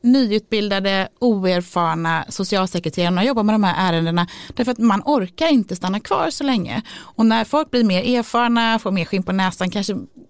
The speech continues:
kan mer, men då orkar man inte vara kvar, så tar man sig vidare till en annan tjänst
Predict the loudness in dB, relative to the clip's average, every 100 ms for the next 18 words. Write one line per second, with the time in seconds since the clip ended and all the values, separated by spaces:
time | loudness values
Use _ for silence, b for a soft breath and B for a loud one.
0 | -20 -6 0 2 2 0 -4 B B 0
1 | 2 0 0 0 2 0 -2 -4 0 -2
2 | -2 -2 -2 0 -2 0 0 -2 -2 0
3 | 2 2 0 -2 -2 -6 -12